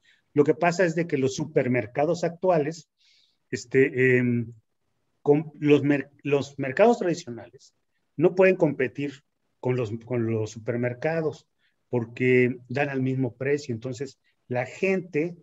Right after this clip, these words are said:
si tienes el mercado cerca, pues a todo dar, tú vas, ¿no? Pero si no, la gente se va al supermercado a comprar por la comodidad, ¿no? O sea, realmente, ¿no?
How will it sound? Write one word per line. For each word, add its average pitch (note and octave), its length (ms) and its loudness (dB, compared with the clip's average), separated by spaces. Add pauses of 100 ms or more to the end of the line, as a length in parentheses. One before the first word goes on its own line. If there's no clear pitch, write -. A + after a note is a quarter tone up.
(140)
si - 140 -4
tienes B3 240 4
el F3 80 6
mercado F#3 380 4
cerca, G3 300 -2
pues - 160 -18
a G#2+ 40 -10
todo C3+ 260 -2
dar, E3 240 -4 (260)
tú C3+ 120 -2
vas, D#3+ 260 2
¿no? D3+ 260 -8 (280)
Pero C#3+ 160 4
si E3+ 140 0
no, A3+ 120 6
la A#3+ 120 4
gente A3 480 -2 (160)
se D#3 300 -4
va F#3 380 -4
al D3+ 160 0
supermercado D3 720 -4
a D3 80 -4
comprar C3 480 -10 (580)
por C#3 180 4
la C3 120 0
comodidad, G#2+ 640 -4
¿no? A#2 240 -12
O - 40 -20
sea, G2+ 320 -18
realmente, A#2 500 0
¿no? G#2 200 -12